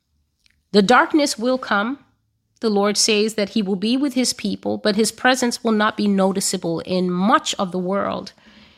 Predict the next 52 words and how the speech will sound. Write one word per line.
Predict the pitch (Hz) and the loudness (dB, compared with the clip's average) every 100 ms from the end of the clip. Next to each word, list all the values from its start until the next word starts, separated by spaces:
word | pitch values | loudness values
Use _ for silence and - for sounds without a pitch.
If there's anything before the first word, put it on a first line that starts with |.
| _ - | _ 2
And | 214 208 | 4 4
only | - 254 302 | 2 4 4
his | 269 240 | 2 0
true | - 247 | -2 -2
children | 240 220 202 190 190 190 - | -2 -2 -2 0 0 0 -4
will | 190 190 180 | -2 -2 0
see | 180 - 214 | -2 -2 -2
him, | 226 175 165 175 208 _ - 208 | -2 -2 -2 -2 -6 _ 0 4
have | 202 214 | 6 4
him | - 185 180 | -2 -4 -4
to | 175 196 | -2 -2
light | 180 220 220 | -2 -2 -2
their | 190 | -4
way | 170 165 170 175 | -2 -2 -2 -2
and | 180 | -2
to | 180 | -4
bless | 175 170 170 - | -4 -2 -2 -2
them | 180 170 170 | -4 -4 -2
and | 175 | -2
to | 180 | -4
keep | 170 214 196 | -6 -6 -4
them | 185 180 175 - - | -4 -4 -8 -14 -12
safe. | - - 285 277 254 - - - | -2 2 2 0 -6 -12 -20 -4
But | 208 233 | 0 2
if | 311 - | 2 0
those | 330 294 | -2 -2
true | - 269 | -2 -2
children | 254 247 226 208 | 0 0 0 0
are | - 190 | -2 -2
to | 196 | 0
go | 190 180 | 0 2
outside | 185 196 - 190 180 | 2 2 2 0 0
the | 175 | -2
parameters | - 175 170 185 170 170 180 | -4 -2 0 0 0 -2 -2
of | 170 | -4
what | 165 165 | -6 -4
God | 151 160 | -2 -2
says, | - 190 170 - | -2 -4 -4 -4
which | 214 214 | -4 -2
is | 208 | -2
to | 240 | 0
sit | 214 - 247 | 0 0 -2
in | 196 208 | 0 0
your | 190 | 2
places, | 175 175 175 185 - 175 | -2 -2 -2 -2 -4 -4
I | 196 | -2
think | 202 294 | 0 0
this | 262 247 | 0 -2
is | 208 - | -2 -2
Isaiah | 175 170 170 | -4 0 -2
chapter | 170 185 - 180 | -2 -4 -6 -8
twenty-six, | - 185 180 185 - | -6 -6 -4 -8 -10